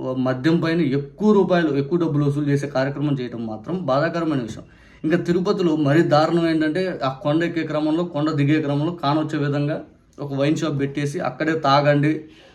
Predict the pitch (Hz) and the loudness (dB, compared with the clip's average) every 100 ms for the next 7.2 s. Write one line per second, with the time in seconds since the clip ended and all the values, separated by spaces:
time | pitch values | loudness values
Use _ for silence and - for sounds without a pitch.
0 | _ 143 156 147 143 156 147 - 139 147 | _ 0 2 2 2 2 2 0 2 4
1 | 165 165 147 143 139 139 135 131 131 143 | 4 4 4 2 2 -2 -2 -2 0 0
2 | 139 139 131 123 120 113 110 131 147 147 | 0 0 -2 -4 -6 -10 -4 -2 0 2
3 | 156 156 156 143 139 143 135 135 127 123 | 2 2 2 2 2 2 0 -2 -4 -2
4 | 127 139 156 147 120 120 120 139 143 139 | -2 0 0 -2 -4 -4 -2 0 0 0
5 | 131 123 113 131 139 123 107 127 123 131 | -2 -4 -6 -2 -2 -2 -4 -8 -8 -12
6 | - _ _ _ _ 151 160 156 156 143 | -18 _ _ _ _ -2 -2 0 0 -2
7 | 143 139 | -4 -6